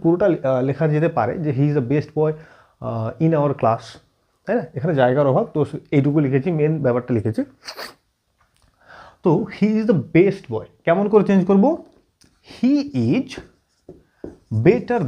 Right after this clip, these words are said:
than, than any other boy, any other boy।" এই হচ্ছে গল্প, কম্পারেটিভ, বুঝতে পারলে? কত সুন্দর হয়ে গেল, দেখো, "He is better than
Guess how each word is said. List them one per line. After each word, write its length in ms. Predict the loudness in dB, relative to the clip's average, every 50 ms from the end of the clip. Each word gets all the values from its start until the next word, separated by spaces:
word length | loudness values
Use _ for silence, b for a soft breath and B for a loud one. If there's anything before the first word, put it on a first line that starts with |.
| -2 -2
than, 260 | -2 -2 -2 -2 -2 -4 -6 -12 -20 _ _ -20 -20 -18 -18 -20 -20 -20 _ _ _ _ _ _ _ _ _ _ _ _ _ _ _ _ _ _ -4 0 0
than 240 | 2 2 0 -2 -4 -6 -6 -10 -18 _ _ -20 -20 _ _ _ _ _ _ _ 2 4 4
any 180 | 4 4 2 0 -2 -2 -2 -2 0
other 240 | 0 -2 -2 -2 -4 -6 -14 _ -8 -6 -4 -4
boy, 160 | -4 -4 -8 -12 -18 _ _ _ _ _ -4 -2
any 180 | 0 0 -2 -2 -4 -6 -8 -6
other 220 | -2 -2 0 -2 -2 -4 -10 _ _ _ _ _ _ _ _ _ _ _ _ _ _ _ _ _ _
boy।" 260 | -8 -6 -6 -6 -8 -10 -16 _ _ _ _ _ _ _ _ -20 -20 -20 _ _ _ _ _ _ _ _ -16 -16 -16 -18 _ _ _ _ _ _ _ -4
এই 60 | -2 -2
হচ্ছে 160 | -4 -4 -4
গল্প, 220 | -4 -4 -4 -6 -6 -6 -4
কম্পারেটিভ, 360 | -4 -4 -4 -6 -10 -12 -16 -18 -20 _ _ _ _ _ _ _ _ _ _ _ _ _ _ _
বুঝতে 180 | -6 -2 0 2
পারলে? 200 | 2 2 0 -2 b b b b b b b
কত 160 | 2 4 4 4 2 2
সুন্দর 180 | 2 2 2 2
হয়ে 100 | 2 0 0
গেল, 60 | -4
দেখো, 180 | -6 -6 -10 -12 -6 0
"He 100 | 2 4 4 4
is 60 | 2 2 0 0 0
better 220 | 0 2 2 0 0 0
than 100 | 0